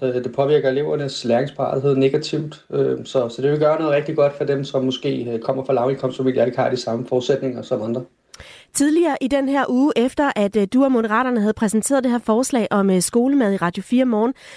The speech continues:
Speaker 2: så lød det altså sådan her på, øh, T V to, da Radikale Venstres politiske leder Martin Lidegaard sagde sådan her, mens han, øh, stod og smurte en madpakke.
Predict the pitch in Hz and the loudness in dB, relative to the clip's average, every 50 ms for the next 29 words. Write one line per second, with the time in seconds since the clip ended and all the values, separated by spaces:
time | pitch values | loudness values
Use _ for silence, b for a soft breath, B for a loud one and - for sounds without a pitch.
0 | B B - 277 285 294 302 285 277 247 214 180 196 214 208 - 302 320 302 294 | B B -4 -2 -2 -2 -2 -2 -4 -4 -4 -4 -4 -4 -2 0 0 2 2 2
1 | 262 220 - - 202 202 196 190 180 175 - - 220 202 214 - - 370 339 - | 0 0 0 2 2 4 4 4 4 2 0 0 -2 -2 0 0 0 0 0 -2
2 | - - 185 180 170 180 214 - - - 370 339 - 226 202 190 185 190 - 220 | -2 -4 -2 -2 -2 -2 -4 -6 -6 -4 -4 -2 0 0 2 2 2 2 0 -2
3 | 202 - - - 247 240 302 339 - 349 - - 247 214 190 196 196 208 214 214 | -2 -2 0 0 2 4 4 4 4 2 0 0 -2 0 2 2 2 2 2 2
4 | 185 185 - 233 233 220 277 330 339 - 269 214 160 160 B B B B B B | 0 0 2 2 4 4 4 4 4 4 2 0 0 0 B B B B B B
5 | - 233 220 226 220 254 233 208 208 202 190 160 185 196 208 214 - - 208 196 | -2 0 0 0 -2 -2 -2 0 0 0 0 0 0 0 0 0 0 0 0 2
6 | 196 190 190 185 180 180 175 175 175 170 - - 208 208 - - - 214 190 185 | 2 2 2 2 2 2 2 2 0 0 0 -2 -2 -2 -2 -4 -4 -2 0 0
7 | 190 214 185 156 151 - 170 170 - - | 0 0 0 0 0 -2 -2 -4 -4 -8